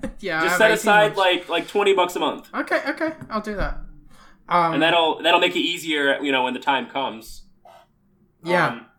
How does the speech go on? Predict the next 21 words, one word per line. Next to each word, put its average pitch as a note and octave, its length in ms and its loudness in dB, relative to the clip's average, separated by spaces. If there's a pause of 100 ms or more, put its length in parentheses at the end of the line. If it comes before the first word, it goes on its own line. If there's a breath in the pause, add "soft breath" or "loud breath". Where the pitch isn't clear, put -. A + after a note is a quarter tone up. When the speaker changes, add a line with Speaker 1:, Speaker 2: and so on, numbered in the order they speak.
(140)
Speaker 2:
it's - 100 -14
not G3+ 140 4
gonna F3+ 140 2
pay F3+ 160 -2
for E3 160 -2
it D#3+ 60 0
all, - 220 6
but, F3 100 -6
you F#3 60 0
know, F3+ 80 2
that'll G#3 180 4
make E3+ 140 -6
it D#3 40 -10
a C#3+ 40 -6
little C3+ 180 -6
easier. A#2+ 420 -8 (420)
Um, C#3+ 540 -2 (500)
'cause C#3 140 -6
that E3 160 2
would F3 120 -6
be, C#3 680 -8